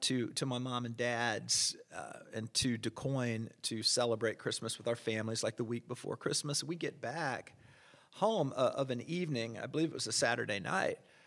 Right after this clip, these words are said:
We got back home, and somebody had broken into our house. They had left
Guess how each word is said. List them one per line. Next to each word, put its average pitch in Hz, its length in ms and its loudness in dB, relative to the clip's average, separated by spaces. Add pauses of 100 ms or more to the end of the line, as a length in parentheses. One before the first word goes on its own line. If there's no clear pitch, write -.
(200)
We 180 60 -4
got - 200 4 (220)
back - 220 0
home, - 400 -2 (100)
and - 240 -10
somebody 220 340 0
had 110 160 2
broken 117 340 2
into 113 460 -6
our 127 120 -2
house. 165 600 -6 (320)
They 117 540 0
had 123 180 0
left 123 520 2